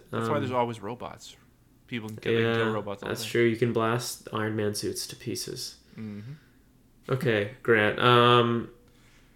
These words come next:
Speaker 2: what's the next one?
Speaker 1: Oh, this one bumps me out. Uh, Rogue Squadron, Pa-, the, the Patty Jenkins Star Wars show. Looks like it got canceled.
Speaker 2: Yeah.
Speaker 1: Um, and then also, like, they made a va-, very vague <laughs> announcement of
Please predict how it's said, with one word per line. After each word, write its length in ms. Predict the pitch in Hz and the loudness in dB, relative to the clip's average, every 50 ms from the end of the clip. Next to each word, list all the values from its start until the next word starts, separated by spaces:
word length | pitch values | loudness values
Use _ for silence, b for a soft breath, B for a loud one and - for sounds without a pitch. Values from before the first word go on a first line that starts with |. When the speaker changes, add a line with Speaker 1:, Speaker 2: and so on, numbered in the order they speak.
| b b b _ _ - | b b b _ _ -8
Speaker 2:
what's 160 | 139 135 - | -6 -4 -2
the 80 | 143 131 | 0 0
next 260 | 131 131 131 - - | 0 0 0 0 0
one? 380 | 143 139 139 135 139 139 139 - _ _ - | 2 2 4 2 2 -2 -6 -10 _ _ -2
Speaker 1:
Oh, 120 | 131 123 110 | 0 0 0
this 140 | 110 - | 0 -4
one 80 | 113 107 | -10 -6
bumps 240 | 113 104 101 95 - | -6 -6 -8 -8 -10
me 120 | 104 101 | -10 -8
out. 200 | 101 98 - - | -8 -8 -6 -2
Uh, 400 | 117 110 107 101 98 101 101 101 95 - - - 143 | -2 0 0 0 -2 -4 -6 -6 -10 -14 -18 -14 -6
Rogue 220 | 127 123 120 117 | -2 -2 -2 -4
Squadron, 480 | - - - 117 101 95 98 95 98 98 | -4 -6 -4 -4 -4 -4 -8 -14 -16 -16
Pa-, 120 | - - - 107 | -12 -12 -12 -8
the, 380 | 107 107 104 104 101 98 98 95 - | -6 -6 -4 -4 -4 -6 -8 -10 -14
the 80 | 202 | -14
Patty 260 | - 117 113 110 113 101 | -6 -4 -2 -2 -2 -4
Jenkins 440 | 104 107 107 101 - 104 98 98 - | -6 -10 -12 -12 -14 -16 -18 -16 -14
Star 240 | - - 98 98 104 | -8 -6 -6 -4 -4
Wars 160 | 107 104 104 | -6 -8 -8
show. 300 | - 101 95 95 101 107 - - | -8 -10 -8 -8 -10 -12 -14 -18
Looks 160 | 107 - - | -18 -12 -10
like 100 | 117 107 | -8 -8
it 100 | 107 104 | -8 -8
got 140 | 104 92 - | -10 -12 -12
canceled. 480 | - - 98 95 - - 98 95 92 _ B B B B B B B B B B B | -12 -12 -12 -12 -10 -12 -12 -12 -14 _ B B B B B B B B B B B
Speaker 2:
Yeah. 260 | 131 127 123 120 120 120 120 104 | -6 -4 -4 -4 -4 -4 -6 -8
Speaker 1:
Um, 200 | 104 104 101 98 - - | -8 -10 -12 -14 -18 -12
and 100 | - 131 | -8 -6
then 100 | 135 139 | -4 -4
also, 280 | 147 151 147 - 165 151 | -4 -6 -6 -6 -6 -6
like, 180 | 151 151 139 143 _ - - - | -6 -6 -6 -10 _ -20 -12 -6
they 160 | 120 113 110 | -4 -4 -2
made 320 | 107 110 113 113 110 - - | -2 -2 -4 -4 -6 -8 -10
a 80 | - 110 | -12 -10
va-, 260 | 107 101 98 101 - _ _ - | -8 -6 -8 -8 -10 _ _ -8
very 220 | - 107 101 101 101 | -6 -6 -4 -6 -8
vague 380 | 92 - 95 95 95 98 - | -10 -10 -8 -8 -8 -8 -10
<laughs> 20 | 117 | -14
announcement 520 | 98 101 98 - - - - - 147 120 | -16 -16 -16 -14 -16 -14 -6 -6 -6 -6
of 80 | - | -6